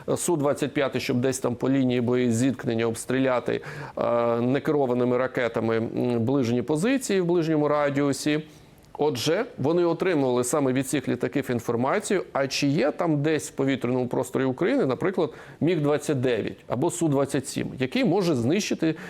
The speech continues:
своїми ракетами повітря-повітря, або той самий Су двадцять п'ятий, або, ну, в унікальному випадку Су тридцять четвертий.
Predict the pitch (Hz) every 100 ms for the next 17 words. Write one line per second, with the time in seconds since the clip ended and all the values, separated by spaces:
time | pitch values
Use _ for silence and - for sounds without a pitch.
0 | - - 147 160 139 135 131 127 120 143
1 | 147 123 123 117 120 117 127 123 131 135
2 | 202 269 247 208 202 - - - 151 151
3 | 127 - 123 - 117 120 - 143 143 160
4 | 208 233 247 254 240 233 - - - 127
5 | 147 233 160 175 - 120 - 196 196 202
6 | 160 131 120 123 139 147 269 277 - 180
7 | - 185 160 156 160 170 156 135 - -